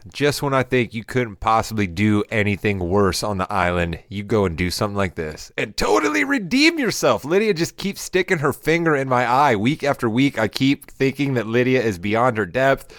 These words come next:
that she's going to make a fool out of herself out there. This week, jumping was certainly not something that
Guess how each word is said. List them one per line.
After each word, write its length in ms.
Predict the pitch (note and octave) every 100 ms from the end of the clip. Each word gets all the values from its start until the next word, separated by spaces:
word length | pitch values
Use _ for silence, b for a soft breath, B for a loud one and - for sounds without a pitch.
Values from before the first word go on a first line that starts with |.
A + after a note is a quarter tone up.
| B B
that 100 | A#2+
she's 220 | - A#2+
going 160 | A2+ B2
to 60 | B2
make 180 | A#2+
a 40 | B2
fool 300 | - D3 C3+
out 100 | C3+
of 60 |
herself 340 | C3 - C#3+ B2+
out 180 | C3+ B2
there. 340 | C3 B2+ B2 B B -
This 220 | D#3+ D#3+
week, 340 | E3 D#3 - b b -
jumping 560 | G#2+ D3 C3 D3 C#3+
was 140 | A#2 A#2
certainly 720 | - - F#3+ F3+ D3+ C3 A#2+
not 260 | B2+ B2
something 320 | - C3 A2 A2+
that 160 | G#2+